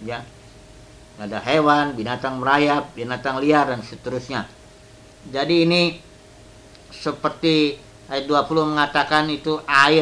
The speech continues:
itu menghasilkan apa, burung-burung, ya, terbang di atas bumi, juga yang ayat dua puluh empat itu bumi sendiri menghasilkan buah, ya. Ini artinya pengalaman yang keenam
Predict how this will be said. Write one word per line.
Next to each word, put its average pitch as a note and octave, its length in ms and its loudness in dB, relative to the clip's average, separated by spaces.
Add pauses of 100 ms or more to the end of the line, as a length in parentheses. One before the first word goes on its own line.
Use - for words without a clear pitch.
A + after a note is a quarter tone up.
itu D3+ 240 -2
menghasilkan C#3+ 800 0 (880)
apa, C#3+ 320 -2
burung-burung, C#3+ 880 2
ya, D3+ 240 -2 (640)
terbang D3 480 2
di C#3 80 -2
atas C#3+ 160 -6
bumi, D#3 400 2
juga C#3 320 0
yang C#3 320 0 (560)
ayat C3+ 160 -6
dua C#3+ 80 -4
puluh C3 240 -8
empat D#3 320 6
itu C#3+ 240 -8
bumi D3 320 -2
sendiri F3+ 640 2 (400)
menghasilkan C#3 800 2
buah, F3+ 320 8
ya. A2 240 -10 (880)
Ini C#3+ 160 -2
artinya E3 640 4
pengalaman D#3 720 0 (800)
yang D3+ 240 0
keenam D#3 400 0